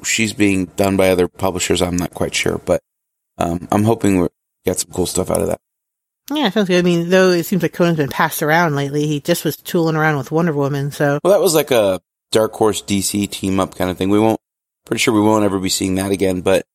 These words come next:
Speaker 1: if you look back to, like, the, the Serpent Crown story, uh, back with Marvel in, like, the eighties, it was one of the things that went through the annuals.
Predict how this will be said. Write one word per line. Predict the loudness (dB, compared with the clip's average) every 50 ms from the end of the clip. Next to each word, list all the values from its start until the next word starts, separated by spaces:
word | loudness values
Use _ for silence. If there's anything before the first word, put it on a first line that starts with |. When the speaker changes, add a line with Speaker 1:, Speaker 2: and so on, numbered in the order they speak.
| _ _ _ _ _ _
Speaker 1:
if | -4 0 2
you | 4 4
look | 2 2 0
back | -2 -2 -2 -4 -6 -8
to, | -4 -2 0 0 2
like, | 2 0 0 -2
the, | _ -4 -2 -2 0 0 0 -2 -4 -6 -10 _ _ _ _ _ _ _ _ _ _ _
the | -2 -2
Serpent | 0 0 2 0 0 -2 -4
Crown | -4 -2 0 0 2 0 0 -2 -6 -8 _ _ _ _ _ _
story, | -10 -8 -2 0 2 4 4 2 0 -2 -6 _ _ _ _ _ _ _ _ _ _ _ -4
uh, | -2 -2 0
back | 2 0 0 0 0 0 2
with | 2 2 0 -2 -2
Marvel | 0 0 2 2 2 2 2
in, | 0 -2
like, | -2 -2 -4
the | -4 -4 -2
eighties, | -4 -2 0 0 0 0 0 -2 -4 -6 _ _ _ _ _ _ _
it | -4
was | -4 -2 0
one | 0 0 2
of | 0
the | 0 0
things | 0 -2 -2 -2 -4
that | -4 -2
went | -2 -4 -4 -6
through | -6 -4 -2
the | -2 -2
annuals. | -2 -2 -2 -2 -2 -2 -4 -4 -6 -8 -10 -10